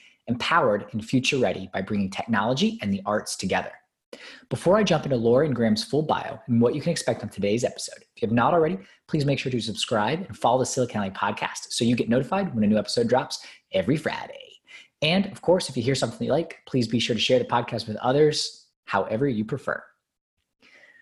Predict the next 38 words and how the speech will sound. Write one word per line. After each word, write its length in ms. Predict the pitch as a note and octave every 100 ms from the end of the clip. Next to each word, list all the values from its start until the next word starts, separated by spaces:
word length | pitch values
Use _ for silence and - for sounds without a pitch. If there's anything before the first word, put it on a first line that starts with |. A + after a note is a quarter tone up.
| _
So 160 | - C#3
today's 460 | C3+ D3+ G3+ A3+
guests 420 | - A2+ - - -
are 120 | B2
Laura 300 | A2 A#2 D#3
Page 320 | F#3+ E3 F#3 -
Hamlin 300 | A2 G#2 G#2+
and 120 | G#2
Graham 240 | G2+ F#2+
McKay. 360 | G2 - - - _ _ - - -
Laura 340 | C3 D#3+ G3+ C3+
is 160 | A#2+
a 60 | A2+
passionate 440 | - C3 - G3
businesswoman 440 | C3+ A#2 A2+ A2+ A2
and 160 | G#2+
entrepreneur. 580 | G2 G2 - G2+ - - _ _ _ -
Laura 220 | C3 D#3
worked 240 | C#3+ C#3
in 80 | A#2
corporate 360 | - C#3+ F#3+ D3+
world 260 | B2+ A#2+
as 120 | A2
a 40 | G2+
marketer, 480 | G2+ C#3+ - - -
but 100 | -
felt 240 | - B2+ - C3
most 220 | F3+ -
comfortable 340 | C3 - A#2
being 220 | G2+ G#2
an 80 | G2+
entrepreneur. 520 | F2+ - - C3 - - - - _
When 100 | A#2+
her 120 | G#2
fourth 340 | A#2 - F#3 -
child 280 | - B2+ A#2+
was 100 | G#2+
born, 360 | - - -